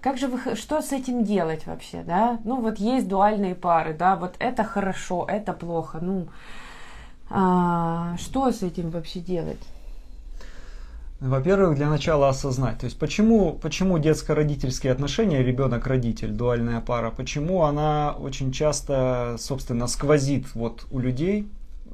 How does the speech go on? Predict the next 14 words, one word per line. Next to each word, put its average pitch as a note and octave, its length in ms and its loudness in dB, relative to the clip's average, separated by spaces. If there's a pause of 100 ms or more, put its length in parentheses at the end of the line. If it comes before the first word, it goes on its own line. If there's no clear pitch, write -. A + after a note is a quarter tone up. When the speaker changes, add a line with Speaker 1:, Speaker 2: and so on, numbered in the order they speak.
Speaker 2:
и, F2 120 -10
в - 120 -10
принципе, D3 520 0
через C3+ 240 0
жизнь C3+ 300 2
они B2+ 160 2
это A#2+ 220 -2
несут, C3+ 440 -2
эту C#3 180 -2
установку, C3 640 -4
она B2 220 0
у C3 80 0
них B2+ 240 -4
остаётся. A#2+ 640 -6